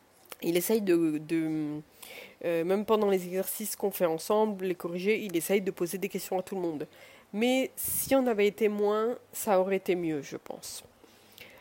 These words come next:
Euh, parce que, euh, bah, y a des personnes qui osent pas trop prendre, euh, l'espace dont ils, ils ont, euh, auquel ils ont droit, tout simplement.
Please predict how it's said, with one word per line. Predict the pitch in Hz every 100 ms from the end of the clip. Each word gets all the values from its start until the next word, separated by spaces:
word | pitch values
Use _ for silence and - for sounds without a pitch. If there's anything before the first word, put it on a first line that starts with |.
| - 180
Euh, | 165 160 160 156 156
parce | 180 -
que, | -
euh, | 190 180 175 160
bah, | 151 156
y | 160
a |
des | 160 160
personnes | 170 196 208
qui | - 170
osent | 185 -
pas | 190
trop | 185 - 190
prendre, | 190 - 170 160 -
euh, | 143 156 156
l'espace | 143 - - 160 - -
dont | 156 - -
ils, | - - - - - - -
ils | 175
ont, | 160 165 165
euh, | 156 147 143 143 143 143 143 147 160 - - - - _ -
auquel | 160 220
ils | 202 190
ont | 190
droit, | - 151
tout | -
simplement. | - 156 - -